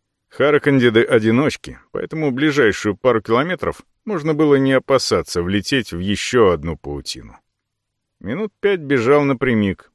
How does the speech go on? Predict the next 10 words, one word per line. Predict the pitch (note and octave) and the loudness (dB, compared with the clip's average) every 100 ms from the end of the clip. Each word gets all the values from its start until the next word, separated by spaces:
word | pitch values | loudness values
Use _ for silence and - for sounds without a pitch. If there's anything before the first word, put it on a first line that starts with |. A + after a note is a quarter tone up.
| - | -10
продираясь | F#2 G2 A2+ C3 G#2 | -6 0 2 2 0
через | - G#2 G2 | -2 -4 -2
бурелом, | F#2+ G#2+ A2 G2 E2 | 2 2 4 0 -2
стараясь | - - F#2 A2 - | -10 -8 -2 -2 -2
сперва | - G#2+ A2 G2+ | -4 0 2 0
передвигаться | G#2+ G#2 A2 A#2+ G#2 G#2 | -4 -4 0 0 0 -6
по | - A2 | -4 -4
оставленным | - B2 A2 A2 A2 G#2+ | -2 -2 0 0 2 2
ранее | G#2+ G#2+ | 0 -2
следам, | G#2 A#2 A2+ C#3+ A#2+ | -4 -4 0 0 -2